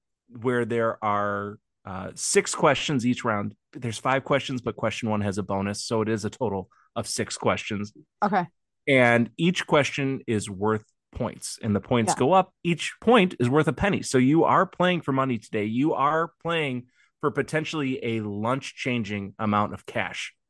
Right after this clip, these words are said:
Speaker 2: Amazing. Amazing. Amazing.
Speaker 1: So we'll do the
Speaker 2: Can't
Speaker 1: two
Speaker 2: wait.
Speaker 1: rounds. We'll take a quick break, and then there's two final questions. One is called the
Speaker 2: Ooh.
Speaker 1: doubler. So with the doubler, it's an,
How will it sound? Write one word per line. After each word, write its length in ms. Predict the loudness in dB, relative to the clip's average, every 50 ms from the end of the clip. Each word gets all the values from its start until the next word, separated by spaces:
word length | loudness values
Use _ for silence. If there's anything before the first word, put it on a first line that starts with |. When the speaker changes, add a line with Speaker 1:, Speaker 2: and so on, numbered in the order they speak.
| _ -2
Speaker 2:
Amazing. 540 | -2 0 0 0 -2 -2 -2 -2 -2 -4 -6 _ _ _ _ -14
Amazing. 440 | -10 -8 -8 -8 -8 -8 -10 -12 -12 _ _ _ _ _ _ _ -12
Amazing. 520 | -8 -6 -4 -4 -4 -4 -4 -6 -6 -8 -10 _ _ _ _ 2
Speaker 1:
So 60 | 4 6
we'll 80 | 6
do 140 | 8 6 6
the 80 | 4 4
Speaker 2:
Can't 100 | 0 0
Speaker 1:
two 120 | 0 2
Speaker 2:
wait. 60 | 4 6
Speaker 1:
rounds. 500 | 6 6 6 4 2 0 -2 -6 -10 _ _ _ _ _ _ _ _ _ _ _ _ -8 -4
We'll 100 | -4 -2
take 180 | -2 -2 -2 -2
a 40 | -2
quick 260 | 0 0 0 0 2
break, 280 | 2 2 2 2 0
and 140 | -2 -2 0
then 100 | 0 2
there's 220 | 2 0 0 -2 -6
two 220 | -8 -6 -6 -6
final 320 | 0 2 2 2 2 2
questions. 560 | 0 2 0 0 0 -2 -8 -8 -8 -8 -10 -14 -10
One 260 | -4 -2 -2 0 0
is 100 | -2 -4
called 240 | -2 0 0 2 4
the 60 | 4 4 4
Speaker 2:
Ooh. 100 | 4 2
Speaker 1:
doubler. 460 | 2 2 2 2 0 -4 -4 -4 -6 -8 _ _ _ _ _ _ _ _
So 180 | -8 0 2 4
with 140 | 4 4 4
the 100 | 2 0
doubler, 540 | 2 2 0 0 0 0 -2 0 0 0 -2
it's 220 | -2 -4 -4 -4 -6
an, 240 | -6 -6 -6 -8